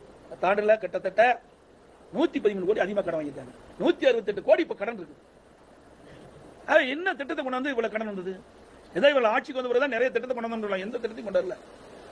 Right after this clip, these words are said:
அதோட இங்க இருக்கின்ற பாரதிய ஜனதா கட்சி தலைவர் பொறுப்பேற்றதிலிருந்து இதுவரை தமிழ்நாட்டுக்கு மத்திய அரசிடம் எந்த ஒரு பெரிய திட்டத்தை கொண்டு வந்தாரா? எதுவுமே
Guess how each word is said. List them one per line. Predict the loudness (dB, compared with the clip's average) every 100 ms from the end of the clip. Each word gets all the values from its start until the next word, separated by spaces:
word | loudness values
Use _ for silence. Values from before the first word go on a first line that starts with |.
| 2
அதோட | 6 6 8 6 4 -4 _ _ _ _ _ -20 -20 -20 -20 -20 -20 -20 -10 2
இங்க | 4
இருக்கின்ற | 4 4 4
பாரதிய | 4 4
ஜனதா | -2 -2
கட்சி | -2 2
தலைவர் | 4 4 0 -8 -6 2
பொறுப்பேற்றதிலிருந்து | 4 6 4 4 -2 -4 -6 -4
இதுவரை | 0 0 0
தமிழ்நாட்டுக்கு | -2 2 2 2 -2 -4 -4
மத்திய | -4 0 0
அரசிடம் | 2 -4 -2 0 0
எந்த | 2 2
ஒரு | 2
பெரிய | 0 0
திட்டத்தை | -4 -4
கொண்டு | 0 2
வந்தாரா? | 2 2 0 -8 -20 -20 -20 -12 -6
எதுவுமே | -4 -4